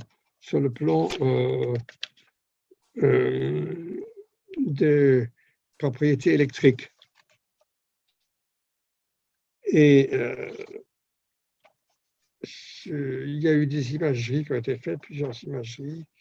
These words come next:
Je suis en train de feuilleter le livre. Là, je vous donne un exemple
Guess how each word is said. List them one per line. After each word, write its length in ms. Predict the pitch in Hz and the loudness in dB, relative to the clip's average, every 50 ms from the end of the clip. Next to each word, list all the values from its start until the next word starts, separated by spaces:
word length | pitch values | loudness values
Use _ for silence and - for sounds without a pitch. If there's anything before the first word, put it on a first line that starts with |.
| _ _ _ _ _ _ _ _ _ _ _ | _ _ _ _ _ _ _ _ _ _ _
Je 180 | - - - 156 | -20 -16 -14 -14
suis 160 | 120 - - | -10 -8 -6
en 80 | 147 131 | -6 -6
train 180 | - - 147 | -4 -2 -2
de 100 | 143 117 | -2 -2
feuilleter 360 | - - 175 156 131 - 170 | -2 -2 -4 -4 -2 -4 -4
le 140 | 143 139 139 | -2 -2 -2
livre. 540 | 135 135 147 143 147 147 156 165 156 131 139 | -2 -2 -4 -6 -6 -6 -6 -6 -6 -4 -4
Là, 100 | 135 139 | -4 -4
je 100 | 120 - | -4 -4
vous 80 | - 143 | -4 0
donne 200 | 135 147 131 - - _ _ _ _ - - _ _ _ - - - | 0 0 0 -2 -6 _ _ _ _ -20 -20 _ _ _ -20 -6 0
un 100 | 156 147 | 4 4
exemple 420 | 151 135 120 123 165 165 160 143 | 4 4 4 0 -2 -2 -2 -4